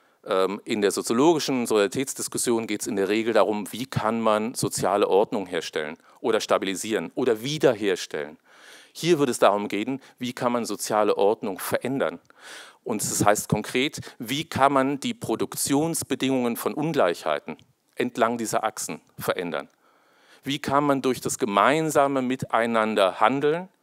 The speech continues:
die Ursachen von bestimmten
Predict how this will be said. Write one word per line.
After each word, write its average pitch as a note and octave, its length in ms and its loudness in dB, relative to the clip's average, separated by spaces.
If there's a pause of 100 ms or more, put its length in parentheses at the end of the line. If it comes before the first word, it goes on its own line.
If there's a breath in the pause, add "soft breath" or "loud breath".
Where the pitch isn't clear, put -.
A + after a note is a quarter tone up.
(2750)
die B2 100 -6
Ursachen D#3+ 680 4 (240)
von G#2+ 480 4 (320)
bestimmten A#2 720 -4